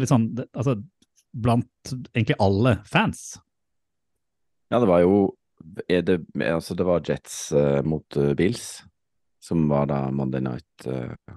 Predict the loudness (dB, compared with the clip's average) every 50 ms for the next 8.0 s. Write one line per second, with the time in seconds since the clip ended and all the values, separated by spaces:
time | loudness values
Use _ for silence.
0 | -20 -20 -8 _ -6 -6 -6 -8 -10 -10 -10 -16 _ -20 _ -20 -20 -20 -20 -20
1 | -20 _ _ _ _ _ _ _ _ _ _ -20 _ _ _ _ _ _ _ _
2 | _ _ _ _ _ 2 4 6 6 6 6 6 4 4 2 0 0 -2 -2 0
3 | 0 2 4 4 6 6 4 2 0 -2 -4 -2 -2 -2 0 0 -2 -4 -6 -12
4 | -18 _ _ -2 0 0 2 2 0 0 -2 -2 -4 -2 -4 -4 -4 -2 -4 -4
5 | -4 -4 -4 -6 -6 -4 -8 -8 -2 -2 -2 0 0 -2 -2 -2 -2 -2 -2 -2
6 | -4 -10 _ _ _ _ _ -2 -2 -2 -2 -6 -12 -20 -6 -2 0 2 4 4
7 | 4 4 2 0 0 0 2 2 2 2 2 2 2 2 0 -2 -4 -12 -16